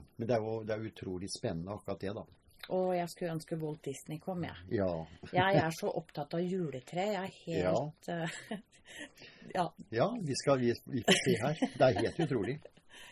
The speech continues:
Speaker 2: Jeg har mange ønsker.
Speaker 1: Ja.
Speaker 2: Jeg har lyst til mye.
Speaker 1: Ja. Eh, vi tar noe, et par spørsmål til også. Eh, Bengt Gjøvik, du bør absolutt skrive en bok,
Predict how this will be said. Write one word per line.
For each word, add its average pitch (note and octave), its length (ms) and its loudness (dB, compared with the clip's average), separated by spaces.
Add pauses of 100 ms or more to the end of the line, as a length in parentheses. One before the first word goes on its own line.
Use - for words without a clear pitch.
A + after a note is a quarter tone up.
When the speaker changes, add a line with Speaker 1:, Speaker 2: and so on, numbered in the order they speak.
(120)
Speaker 2:
Jeg A#3+ 140 2
har C#4 100 -2
mange C#4+ 260 0
ønsker. D#4+ 460 2
Speaker 1:
Ja. A2+ 320 4 (160)
Speaker 2:
Jeg A#3+ 80 0
har D4 80 0
lyst A#3 240 -6
til F4 100 2
mye. C#4+ 440 2
Speaker 1:
Ja. G2 260 0 (920)
Eh, E3 380 8
vi E3 140 4
tar B2+ 280 4
noe, C#3+ 260 0
et - 60 -6
par C3 140 -2
spørsmål - 360 -2
til G#2 180 0
også. A#2+ 140 -2 (460)
Eh, B2+ 720 4
Bengt D3 600 0
Gjøvik, D3 580 4 (720)
du B2+ 160 4
bør D3+ 200 2
absolutt B2 460 -2
skrive A#2+ 640 0
en C#3 140 0
bok, D#3 560 -2